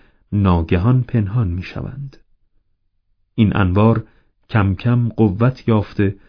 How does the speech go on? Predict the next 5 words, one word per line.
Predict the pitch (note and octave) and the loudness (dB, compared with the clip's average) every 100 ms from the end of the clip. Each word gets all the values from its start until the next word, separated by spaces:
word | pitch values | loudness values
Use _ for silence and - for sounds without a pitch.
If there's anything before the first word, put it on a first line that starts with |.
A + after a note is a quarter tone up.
| _ _ - | _ _ -2
مانند | G#2+ F#2 F2 A#2 A2 G#2+ | 2 4 4 2 0 -2
ستارهٔ | G#2 - F#2 - F2 E2 G2+ G#2+ | -4 -4 -6 -2 -2 0 -2 -2
ریز | G2+ F2+ A2+ B2 G#2+ | -2 0 0 0 0
درخشان | G2 F#2+ F2 E2 - G#2 F2 | 0 0 -2 -4 -4 -2 -2
می‌گردند | F2 - G#2+ - - C#3+ - | -6 -8 -10 -12 -16 -18 -20